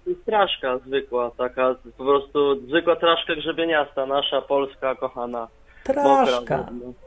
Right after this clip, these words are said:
Speaker 2: Ale to ona nic wspólnego z Polską nie ma, ta gitara w ogóle. Ale to jest traszka. To jest traszka przecież. To nie jest
Speaker 1: No.
Speaker 2: gronostaj. Teraz widzę.
Speaker 1: No,
Speaker 2: To jest traszka,
Speaker 1: także
Speaker 2: traszka. Trochę
Speaker 1: Dobra.
Speaker 2: jakby konia przypomina mi nagle, ale raczej traszka bardziej.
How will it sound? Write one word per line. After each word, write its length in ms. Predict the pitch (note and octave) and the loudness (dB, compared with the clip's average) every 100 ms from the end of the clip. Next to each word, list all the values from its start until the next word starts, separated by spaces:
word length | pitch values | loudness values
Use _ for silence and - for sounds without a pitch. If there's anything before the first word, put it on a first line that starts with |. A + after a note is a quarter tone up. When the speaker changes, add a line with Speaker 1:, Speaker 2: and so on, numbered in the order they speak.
| - | -2
Speaker 2:
Ale 180 | F3+ G#3 | 2 6
to 100 | A#3 | 8
ona 140 | A#3+ | 8
nic 200 | B3 B3+ - | 8 4 4
wspólnego 600 | B3+ B3 A#3+ A#3+ A#3 A3+ | 8 8 10 8 8 6
z 60 | |
Polską 420 | - A3 G3+ A3 | 6 4 6 4
nie 140 | G3+ D#3+ | 6 6
ma, 140 | C3 | 4
ta 140 | B2+ C3+ | 2 0
gitara 420 | C3+ C3+ C#3 C3+ | 0 -2 -2 -2
w 80 | C3+ | -2
ogóle. 340 | C3+ C3+ C3 | -2 0 4
Ale 220 | F3 G3+ | 8 8
to 120 | G#3+ | 10
jest 260 | D4 D4+ D4+ | 8 8 6
traszka. 600 | - D3 - - C3+ B2+ B2+ - | 8 8 6 -2 -4 -4 -6 -2
To 100 | B3+ | 4
jest 240 | D#4 D4+ | 6 6
traszka 480 | - E4+ D4+ - E3+ | 10 12 12 10 8
przecież. 720 | D3+ D#3 C#3+ - C3 B2+ - - | 10 8 8 6 4 2 -10 -12
To 100 | - | 0
nie 100 | G3+ | 8
jest 120 | B3+ E3 | 8 8
Speaker 1:
No. 40 | |
Speaker 2:
gronostaj. 640 | D#3+ C#3+ C3+ B2+ - C3 B2+ - - - | 8 8 6 2 -2 -2 -4 -8 -20 0
Teraz 320 | - G3+ A3+ G3 | 10 12 12 12
widzę. 400 | E3 B2 C3 C3 - - - - - - - - | 10 8 2 2 -8 -20 -20 -20 -20 -20 -20 -12
Speaker 1:
No, 200 | - C#3 | 0 4
Speaker 2:
To 160 | C3 B2 | 4 2
jest 180 | C#3+ - | -2 0
traszka, 340 | C#3 D3 C#3+ D3 | 2 2 2 0
Speaker 1:
także 220 | C#3 - | -2 -2
Speaker 2:
traszka. 340 | D#3+ - - C3+ - - - | -10 -12 -14 -14 -14 -20 -4
Trochę 240 | - F3 G#3+ | 6 10 12
Speaker 1:
Dobra. 160 | G3+ | 12
Speaker 2:
jakby 220 | G3 G3+ | 12 12
konia 420 | G3 - G#3+ E3 C3+ | 10 12 12 12 10
przypomina 640 | - C3+ C3+ C3 C3 B2+ | 6 0 2 2 2 2
mi 100 | C3 | 2
nagle, 360 | B2+ B2 B2 D3 | 2 0 0 2
ale 260 | D#3+ F#3 | 4 6
raczej 360 | F#3 F#3+ F#3 D#3+ | 6 4 4 4
traszka 440 | F3 B2+ - B2+ | 2 0 -2 -6
bardziej. 340 | B2 B2 - | -8 -8 -12